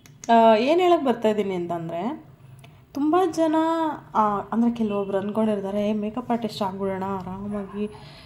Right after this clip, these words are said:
ಆ, ತುಂಬ ಒಳ್ಳೆ ಇನ್ಕಮ್ ಇರುತ್ತೆ, ಹ್ಮ್, ಚೆನ್ನಾಗ್ ಅರ್ನಿಂಗ್ ಮಾಡ್ಬೋದು" ಅಂತ ಎಲ್ಲ ತುಂಬ ಜನ ಸ್ಕೆಚ್ಗಳೇನಾದ್ರೂ ಹಾಕ್ಕೋತಾ ಇದ್ರೆ,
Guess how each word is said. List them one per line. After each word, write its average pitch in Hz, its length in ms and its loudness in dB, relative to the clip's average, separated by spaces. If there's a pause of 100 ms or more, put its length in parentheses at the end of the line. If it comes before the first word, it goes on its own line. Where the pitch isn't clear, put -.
(360)
ಆ, 196 240 2
ತುಂಬ 214 280 -2
ಒಳ್ಳೆ 202 640 2
ಇನ್ಕಮ್ 208 500 -2
ಇರುತ್ತೆ, 185 560 -4
ಹ್ಮ್, 190 960 -12
ಚೆನ್ನಾಗ್ 196 300 -2
ಅರ್ನಿಂಗ್ 185 300 -2
ಮಾಡ್ಬೋದು" 180 800 -6
ಅಂತ 180 260 -8
ಎಲ್ಲ 180 260 -2
ತುಂಬ 180 280 -6
ಜನ 180 200 -4
ಸ್ಕೆಚ್ಗಳೇನಾದ್ರೂ 175 800 -6
ಹಾಕ್ಕೋತಾ 180 480 -6
ಇದ್ರೆ, 180 320 2